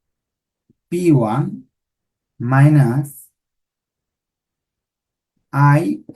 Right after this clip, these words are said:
plus e by ওয়ান plus কে। এই মানগুলো কোথায় আছে? এই জায়গায় দেওয়া আছে।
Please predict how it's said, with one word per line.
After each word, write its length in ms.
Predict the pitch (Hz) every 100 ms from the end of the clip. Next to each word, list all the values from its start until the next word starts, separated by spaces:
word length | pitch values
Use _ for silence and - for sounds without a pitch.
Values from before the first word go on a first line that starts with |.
| _
plus 440 | 131 117 113 143 - - - _ _ -
e 40 | 143 139 _ _ _ _ _ _ _ -
by 380 | 107 127 110 123 - - _ _ _ _ _ _ _ _ _ _ -
ওয়ান 240 | 135 156 185 190 -
plus 340 | 120 110 135 143 - - -
কে। 140 | 143 - 143 - _ _ _ _ _ _ _ _ _ _ _ _ _ _
এই 140 | 170 175 156
মানগুলো 500 | 156 175 156 127 127 147 -
কোথায় 280 | 143 143 139
আছে? 180 | 139 - - - _ _ _
এই 160 | 156 160 147
জায়গায় 300 | 135 120 95
দেওয়া 220 | 127 123 139
আছে। 200 | - -